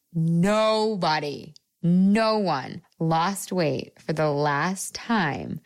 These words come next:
without making a mistake. And you don't have to make a mistake mean anything negative about yourself. Again, that's coming up in another podcast, how to not beat yourself up, but to also look back and see,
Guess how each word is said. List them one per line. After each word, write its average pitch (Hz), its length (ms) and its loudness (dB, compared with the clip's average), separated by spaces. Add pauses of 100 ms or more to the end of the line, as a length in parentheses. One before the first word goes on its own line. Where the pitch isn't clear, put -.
(400)
without 160 640 -2
making 147 380 -4
a - 100 -4
mistake. 202 640 -4
And 180 100 -8
you 196 60 -6
don't 247 140 -2
have 262 240 -4
to 247 80 0
make 226 180 0
a 240 60 -2
mistake 196 680 -4 (340)
mean 196 260 2
anything 156 460 -4
negative 147 380 -2
about - 400 -4
yourself. - 540 -6 (220)
Again, 143 640 -4
that's 156 420 -2
coming 156 300 -4
up 147 160 -4
in 147 80 -4
another 131 320 -2
podcast, 147 800 -6 (140)
how 160 300 -2
to - 120 -4
not 156 500 -2
beat 156 200 -6
yourself 151 420 -4
up, - 240 -2 (220)
but 330 320 0
to - 120 -6
also 220 300 -2
look 202 240 -2
back 254 260 -2
and 185 160 -6
see, 233 380 -2